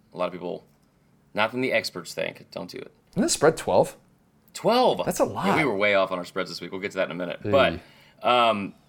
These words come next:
Speaker 1: I'm gonna say over, and then I'm gonna, I'm gonna throw another one in there, piggyback off this.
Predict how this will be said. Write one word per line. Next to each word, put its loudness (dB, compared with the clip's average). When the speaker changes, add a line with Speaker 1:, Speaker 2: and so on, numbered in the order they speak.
Speaker 1:
I'm 4
gonna 0
say 0
over, 0
and -2
then 0
I'm -2
gonna, 2
I'm -8
gonna -4
throw -4
another -2
one -4
in -6
there, -4
piggyback -6
off -8
this. -8